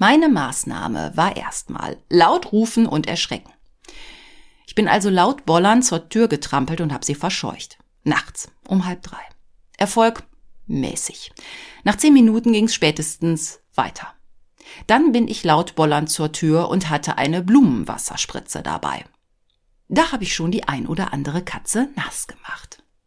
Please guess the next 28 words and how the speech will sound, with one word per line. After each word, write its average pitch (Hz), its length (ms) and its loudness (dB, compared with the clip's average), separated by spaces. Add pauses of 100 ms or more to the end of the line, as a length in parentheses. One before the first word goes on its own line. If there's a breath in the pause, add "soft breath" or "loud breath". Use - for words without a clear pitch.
(380)
Doch 160 140 -8
der 151 120 -6
Feind 143 380 -8
lernt 190 380 -2
ja. - 180 -12 (800)
Irgendwann 277 760 2
war's 107 320 -4
so, 320 440 -4 (260)
dass, 160 400 0
wenn 156 280 0
ich - 180 -8
laut 190 280 0
wie 269 120 -2
ein 214 140 0
Bär, 156 140 0
der 156 180 -2
wütend 262 300 0
aus 190 140 -4
dem 190 180 0
Winterschlaf - 580 -4
geweckt - 400 -8
wird, 156 200 -2
zur 170 220 -4
Tür 311 220 -2
trampelte - 500 -4
und 175 140 2
sie - 120 0
aufriss 277 640 2